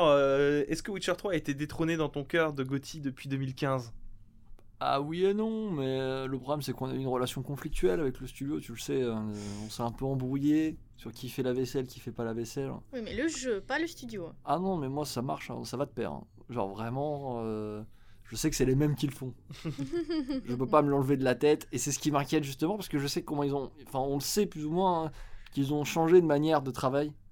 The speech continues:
Speaker 2: et qu'ils sont plus la même approche que le, la sacro-sainte époque, euh, Witcher trois. Donc si tu me dis que c'est la... Au lieu de me dire que c'est la même team qui a fait Witcher trois, qui va faire Witcher quatre, je me dis, c'est les mecs qui ont fait Cy-, euh, Cyberpunk qui vont faire Witcher quatre.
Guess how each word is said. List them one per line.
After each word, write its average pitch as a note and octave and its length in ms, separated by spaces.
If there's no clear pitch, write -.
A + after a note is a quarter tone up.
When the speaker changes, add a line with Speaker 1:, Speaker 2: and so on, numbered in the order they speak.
Speaker 2:
et C3 80
qu'ils - 180
sont C3 180
plus D3+ 160
la C#3+ 120
même C3+ 160
approche C#3 380
que B2 120
le, A2 340
la A2 120
sacro-sainte B2+ 580
époque, A#2+ 380
euh, A2 40
Witcher A2+ 340
trois. C3 320
Donc A2+ 240
si - 160
tu E3 140
me E3+ 80
dis G3 140
que F3+ 60
c'est C3+ 120
la... B2 100
Au C3+ 380
lieu F#3+ 120
de A#3 60
me G3 100
dire F3+ 200
que - 80
c'est - 80
la C3 100
même D3+ 180
team C#3+ 380
qui - 100
a A#2+ 40
fait B2+ 120
Witcher B2 260
trois, C3+ 180
qui E3 200
va F3+ 120
faire D#3 140
Witcher C#3 260
quatre, F3 280
je A#2 120
me C3 60
dis, C#3+ 200
c'est - 160
les - 80
mecs D#3 200
qui - 80
ont D3 40
fait C3+ 120
Cy-, C3 320
euh, A2+ 540
Cyberpunk C3 580
qui - 140
vont G2 140
faire A#2 200
Witcher G2+ 280
quatre. - 220